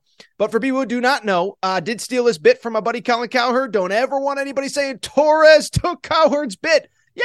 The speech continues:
it's a great bit. Stole it, owning up to it. But the reason we wrap the show every single week with Aaron right,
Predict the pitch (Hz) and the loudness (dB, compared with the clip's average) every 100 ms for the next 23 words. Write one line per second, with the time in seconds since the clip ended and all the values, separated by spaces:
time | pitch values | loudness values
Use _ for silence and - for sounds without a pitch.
0 | 453 - 269 262 240 175 _ _ - - | -4 -2 -2 0 0 -4 _ _ -16 -6
1 | - 277 262 247 240 _ 226 226 208 196 | 4 4 6 4 2 _ -2 0 0 -2
2 | 202 - 214 196 _ _ _ 233 247 240 | -4 -4 -2 -2 _ _ _ -2 0 -2
3 | 320 254 269 254 208 214 208 - 202 - | -2 -4 -6 -6 -2 0 0 -2 -4 0
4 | 202 180 202 214 226 - 220 202 175 180 | 0 0 0 -2 -4 -8 -4 -2 -2 -4
5 | - 175 - 202 214 208 190 185 | -4 -8 -6 -4 -2 -2 -2 -2